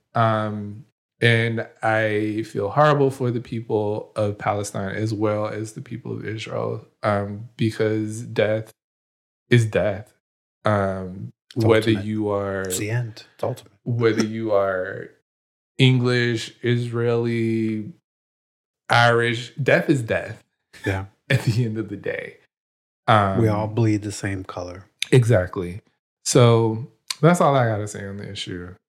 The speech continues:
Speaker 1: as
Speaker 2: Yeah.
Speaker 1: well.
Speaker 2: So I, yeah, I, I, I can't say much more 'cause I'm not an expert in this, but I just know that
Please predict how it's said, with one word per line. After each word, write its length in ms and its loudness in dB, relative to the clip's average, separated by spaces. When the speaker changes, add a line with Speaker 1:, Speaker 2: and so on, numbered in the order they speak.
Speaker 1:
as 260 -6
Speaker 2:
Yeah. 120 -16
Speaker 1:
well. 500 -6
Speaker 2:
So 260 -14
I, 220 0
yeah, 220 -4
I, 100 2
I, 340 0
I 40 0
can't 260 2
say 140 0
much 240 0
more 120 0
'cause 140 -6
I'm 140 0
not 180 -2
an 140 -8
expert 400 -2
in 140 0
this, 240 -6
but 240 0
I 100 -2
just 240 -4
know 260 0
that 560 -8